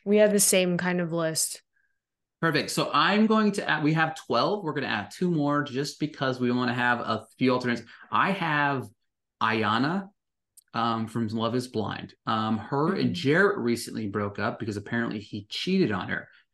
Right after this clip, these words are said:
Speaker 1: Oh,
Speaker 2: Okay.
Speaker 1: that's right. I
Speaker 2: They
Speaker 1: saw
Speaker 2: were
Speaker 1: that
Speaker 2: married.
Speaker 1: podcast.
Speaker 2: Yeah, yeah, yeah. So that, so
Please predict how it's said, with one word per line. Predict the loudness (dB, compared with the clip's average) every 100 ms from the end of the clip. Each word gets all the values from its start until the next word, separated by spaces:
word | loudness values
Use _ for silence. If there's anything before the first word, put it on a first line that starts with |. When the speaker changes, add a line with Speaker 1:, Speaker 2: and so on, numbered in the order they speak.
| -18 -2
Speaker 1:
Oh, | 2 4
Speaker 2:
Okay. | 4 4
Speaker 1:
that's | 4 4
right. | 2 4 2 2
I | 0
Speaker 2:
They |
Speaker 1:
saw | 4 4
Speaker 2:
were |
Speaker 1:
that | 6
Speaker 2:
married. | 6 4 4 2
Speaker 1:
podcast. | 0 0
Speaker 2:
Yeah, | 0 2
yeah, | 2 2
yeah. | 0 -2 -6
So | -6 -6
that, | -6 -6 -6
so | -2 -2 -2